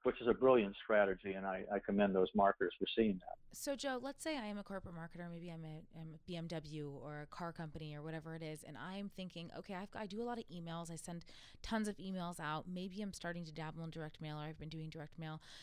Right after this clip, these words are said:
Speaker 2: and I wanna involve all these other components." Do you suggest that I start all at once or go piece by piece? You know, tell me, walk me through the process of what I would do as a corporate marketer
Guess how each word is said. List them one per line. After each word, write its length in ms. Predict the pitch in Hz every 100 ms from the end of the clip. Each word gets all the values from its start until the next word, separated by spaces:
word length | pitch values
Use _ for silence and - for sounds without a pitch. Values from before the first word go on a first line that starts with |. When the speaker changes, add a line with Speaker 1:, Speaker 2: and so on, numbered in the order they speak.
| - -
Speaker 2:
and 120 | 202
I 80 | 196
wanna 420 | 180 180 214 247 - - -
involve 560 | 196 185 175 170 180
all 160 | - 175
these 180 | 180 -
other 220 | 156 165
components." 540 | 170 156 180 147 -
Do 80 | 196
you 80 | 208
suggest 480 | 254 214 208 190 -
that 100 | 180
I 120 | 160
start 300 | - 180 175
all 140 | 165 165
at 100 | 147
once 400 | 147 208 247 208
or 80 |
go 160 | 175 160
piece 220 | - 170
by 120 | 165
piece? 240 | 160 180 -
You 80 | 180
know, 60 |
tell 180 | 165 196
me, 160 | 202 147
walk 200 | 190 -
me 120 | 220 202
through 300 | 180 175 170 - - - -
the 80 | 180
process 640 | - 170 165 175 160 -
of 200 | 160 156
what 120 | 160
I 80 | 160
would 120 | 160
do 100 | 160
as 140 | 156 151
a 20 |
corporate 340 | - 156 -
marketer 460 | 156 160 165 156